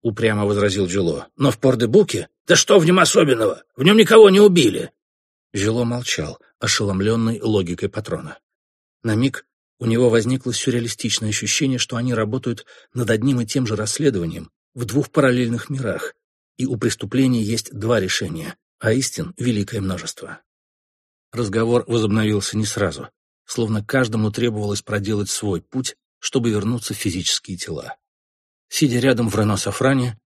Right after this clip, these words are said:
они миновали мост через канал Каронте и пастельные дома квартала Эль-де-Мартик. Жило за рулём, Петр на пассажирском сиденье. Прошло несколько часов, и Великов вдруг присылает С М С. Что такого невероятного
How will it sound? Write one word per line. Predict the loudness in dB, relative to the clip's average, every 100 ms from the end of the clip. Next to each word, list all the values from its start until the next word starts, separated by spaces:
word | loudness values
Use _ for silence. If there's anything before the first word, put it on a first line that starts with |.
| -6
они | -2 0
миновали | 0 0 0 0
мост | 0 0 -2 -8
через | -6 -6
канал | -2 -2 -2
Каронте | -2 -2 -2 -2 -4 -6 _ _ _ -10
и |
пастельные | -4 -4 -2 -2 0 0
дома | 0 -2 -2
квартала | -4 -6 -4 -4 -4
Эль-де-Мартик. | -4 -6 -4 -4 -4 -8 -14 -16 -18 _ _ -8
Жило | -2 0 0
за | -2
рулём, | -2 0 -2 -4 _ _ -4
Петр | -2 -2 -2
на | -4
пассажирском | -4 -4 -4 -4 -8 -8
сиденье. | -8 -10 -12 -14 -20 _ _ _ _ _ _ -6
Прошло | -4 -2 -2
несколько | -2 -4 -8 -8
часов, | -6 -4 0 0 -2 _ _ _ -6
и | -2
Великов | 0 0 -2 -2
вдруг | 0 -2 -2
присылает | -4 -2 -2 -4
С | -4 -4
М | -4
С. | -4 -6 -10 _ _ -8
Что | -6 -4 -4
такого | -6 -6 -4
невероятного | -4 -4 -4 -4 -6 -12 -12